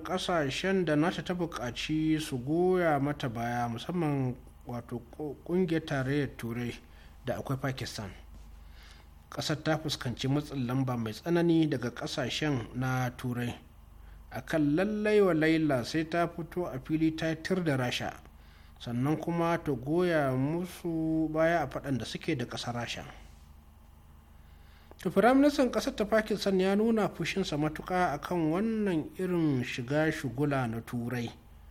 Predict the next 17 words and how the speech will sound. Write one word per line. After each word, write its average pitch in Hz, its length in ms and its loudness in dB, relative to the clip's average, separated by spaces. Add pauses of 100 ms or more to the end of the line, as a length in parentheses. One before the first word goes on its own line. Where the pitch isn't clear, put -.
(520)
da 120 160 -2
matsin 151 440 2
lambar 180 360 0
da 131 80 -2
suke 151 320 -4
yi 135 180 2
wa 117 580 0
ƙasarsa - 580 -6 (1200)
a 107 120 -10
kan 143 460 0 (420)
sai 156 200 -2
ta 156 200 2
yi 170 60 4
wa 156 140 4
siyasar 143 540 -2
su 131 180 -6
rakiya. 123 380 -6